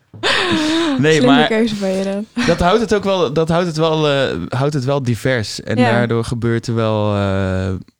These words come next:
Speaker 1: ja, dat houdt het voor mij wel divers. En ik vind het allebei ook gewoon heel vet om te doen. Ik vind niet per se drummen veel vetter
Speaker 2: Mhm.
Speaker 1: dan gitaar spelen. Ik kan toevallig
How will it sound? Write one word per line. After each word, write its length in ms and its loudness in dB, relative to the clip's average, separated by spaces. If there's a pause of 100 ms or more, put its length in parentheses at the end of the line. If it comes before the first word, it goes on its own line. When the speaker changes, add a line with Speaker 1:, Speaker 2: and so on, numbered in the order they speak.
(920)
Speaker 1:
ja, 120 -2
dat 140 -2
houdt 220 0
het 80 -6
voor 120 -2
mij 160 0
wel 180 -2
divers. 680 -4
En 100 -2
ik 80 -2
vind 160 0
het 120 -2
allebei 380 0
ook 80 -2
gewoon 200 -2
heel 140 0
vet 260 -2
om 100 0
te 120 -8
doen. 260 0
Ik 80 -8
vind 160 0
niet 140 2
per 80 -10
se 300 -2
drummen 360 0
veel 240 -2
vetter 540 -2 (240)
Speaker 2:
Mhm. 140 -14
Speaker 1:
dan 120 0
gitaar 380 0
spelen. 540 -2 (140)
Ik 140 -10
kan 240 0
toevallig 500 -4